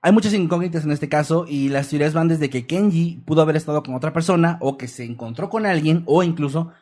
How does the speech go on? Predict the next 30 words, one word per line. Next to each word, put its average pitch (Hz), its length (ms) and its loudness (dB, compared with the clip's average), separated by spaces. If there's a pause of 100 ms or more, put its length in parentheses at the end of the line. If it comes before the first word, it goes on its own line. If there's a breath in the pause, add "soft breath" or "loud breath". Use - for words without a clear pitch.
(160 loud breath)
que 135 100 -2
alguien 131 180 0
le 127 100 0
quitó 117 200 -12
la 110 100 -8
vida 127 420 -8 (440)
y, 120 580 -4
y 139 160 0
esa 127 240 -2
persona 131 260 -2
fue 135 140 -2
la 127 180 2
que - 80 -6
hizo 117 160 -4
el 123 60 -4
letrero, 160 280 2
pero 131 140 -4
la 127 100 -2
verdad 127 280 -2
es 135 100 -10
que 139 160 -6
todo 135 460 -4
esto 143 180 -10
se 139 120 -8
basa 123 200 -6
en 127 80 -10
pura 120 160 -10
especulación, 170 580 -6
no 135 100 -4
hay 123 180 -8